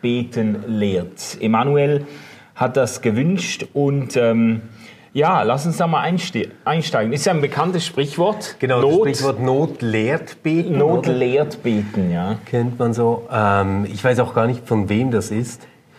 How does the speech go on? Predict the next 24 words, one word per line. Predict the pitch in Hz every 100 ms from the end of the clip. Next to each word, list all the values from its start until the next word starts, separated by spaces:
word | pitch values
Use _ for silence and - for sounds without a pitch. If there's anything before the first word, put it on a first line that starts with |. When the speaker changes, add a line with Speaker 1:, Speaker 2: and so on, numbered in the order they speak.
| -
Speaker 1:
Ich | 107
auch | 98
Speaker 2:
Ich | 135
hab, | 117
Speaker 1:
nicht. | 92
Speaker 2:
ich |
hab | 143 -
kurz | - 160 160
gegoogelt | 127 127 147 117
vorhin | - 110 104 123
noch | 139 147 -
und | 107
da | 113
hab |
ich | 113 113 117
gefunden, | - 107 127 131
es | 120 117 113
hätte | 113 123 131
so | 120 123 123
einen, | 113 113
äh, | 110 107 107 104
lateinischen, | 107 107 - 113 135 139 120 - 117 104 101
äh, | 101 104 101 110
Ursprung. | 123 139 139 - 101 120 143